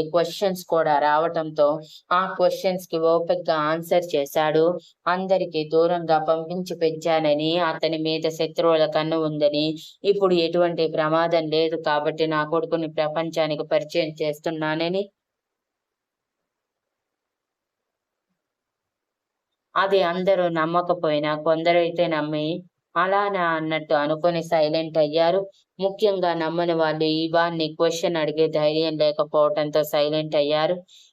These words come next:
అలా ఇషాన్ son of ఇవాన్‌గా పరిచయం అయ్యి అందరి ప్రేమానురాగాలు పొందుతున్నాడు. రోజులు గడుస్తున్నాయి.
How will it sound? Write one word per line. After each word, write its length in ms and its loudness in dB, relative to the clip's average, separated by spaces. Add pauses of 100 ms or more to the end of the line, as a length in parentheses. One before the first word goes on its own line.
(160)
అలా 280 2 (4000)
ఇషాన్ 500 0
son 320 -2
of 240 0
ఇవాన్‌గా 580 0
పరిచయం 480 -2
అయ్యి 200 0
అందరి 400 0
ప్రేమానురాగాలు 1040 0
పొందుతున్నాడు. 800 -2 (440)
రోజులు 360 2
గడుస్తున్నాయి. 720 0